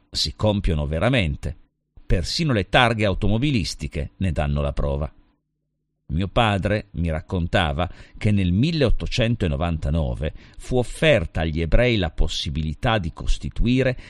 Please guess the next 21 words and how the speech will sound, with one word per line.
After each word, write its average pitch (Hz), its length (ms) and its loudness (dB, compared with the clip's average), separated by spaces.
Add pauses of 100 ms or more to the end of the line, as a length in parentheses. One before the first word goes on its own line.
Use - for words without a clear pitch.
(100)
la - 120 -6
loro 98 240 0
patria 117 580 0
nel 90 180 0
Madagascar, 101 880 0 (180)
ma 123 220 0
essi 113 320 0
risposero: 85 800 -2 (260)
"No, 76 400 0 (480)
noi 110 280 2
abbiamo 117 420 2
una 101 200 2
sola 170 600 0
promessa, 101 920 -2 (240)
il 85 160 -2
ritorno 156 760 2
nella 92 280 -2
terra 120 640 0
dei 67 220 -6
nostri 87 640 0
padri." 64 500 -6